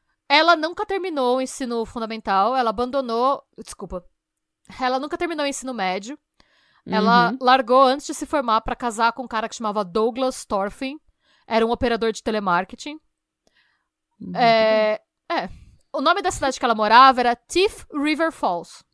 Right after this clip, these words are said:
Speaker 1: É uma cidadezinha minúscula, gente, no Minnesota. Mas ela é aquela pessoa que ela acha que ela merece mais.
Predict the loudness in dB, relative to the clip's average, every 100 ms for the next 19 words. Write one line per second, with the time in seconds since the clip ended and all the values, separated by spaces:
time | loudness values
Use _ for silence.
0 | _ _ -2 -2 0 -4 -4 -4 -2 -4
1 | -6 -10 -10 -8 -8 -8 -6 -8 -8 -14
2 | -20 _ _ _ -2 0 0 -4 -2 0
3 | 0 0 -4 -4 -6 -8 -4 -2 0 -2
4 | -4 -6 -2 4 4 4 0 -8 -8 -8
5 | -4 -4 -6 -8 -8 -8 -10 -16 -18